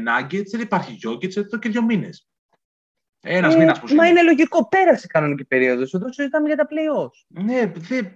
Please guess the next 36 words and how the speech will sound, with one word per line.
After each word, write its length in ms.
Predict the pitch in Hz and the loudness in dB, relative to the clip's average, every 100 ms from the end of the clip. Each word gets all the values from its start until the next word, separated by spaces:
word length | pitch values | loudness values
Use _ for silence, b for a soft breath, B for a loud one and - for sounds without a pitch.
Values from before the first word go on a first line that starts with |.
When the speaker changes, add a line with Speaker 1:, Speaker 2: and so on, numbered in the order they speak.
| _ | _
Speaker 1:
κάτι 360 | 240 254 - | -4 -4 -4
δεν 120 | 185 233 | -4 0
μ' 60 | |
αρέσει, 400 | 220 220 226 180 | 0 2 0 -2
δεν 120 | 175 226 | -2 0
μ' 40 | |
αρέ-, 200 | 202 151 143 | 0 -2 -6
δε-, 200 | 220 214 _ | -8 -8 _
κάτι 220 | 208 214 | -2 -2
μου 60 | 202 | -6
ξενίζει. 380 | - 202 208 | -2 -2 0
Δηλαδή, 440 | 165 151 180 - _ 131 | -2 -2 -4 -8 _ -16
επειδή 200 | 143 156 | -8 -6
είπα 180 | 208 180 | -4 -4
πριν 160 | 180 170 | -2 -6
ότι 120 | 131 | -6
είναι 100 | 151 | -8
δύο 120 | 156 | -6
διαφορετικά 400 | 170 156 113 131 | -6 -10 -12 -10
πράγματα, 600 | 117 110 101 92 90 87 _ _ _ _ | -6 -8 -8 -14 -14 -16 _ _ _ _
για 160 | - 113 | -12 -12
κανονική 360 | 110 110 107 - | -8 -10 -10 -10
περίοδο 240 | 131 135 | -8 -8
με 100 | 120 | -10
τα 0 | |
play-offs, 460 | 120 120 98 90 - _ _ _ _ _ _ _ _ | -8 -6 -6 -10 -16 _ _ _ _ _ _ _ _
ποιος 260 | - 330 320 | -2 2 2
θυμά-, 220 | 214 165 | -2 -8
το 140 | - 226 | -2 -2
έχω 60 | |
ξαναπεί, 400 | 233 214 185 214 | 2 0 0 -2
ποιος 320 | - - 285 | -4 -6 -6
θυμάται 300 | - 226 247 | 0 0 0
την 100 | 226 | 0
κανονική 340 | 190 185 165 - | -2 -2 -4 -6
περίοδο; 560 | 196 180 180 - 156 | -4 -2 -2 -6 -14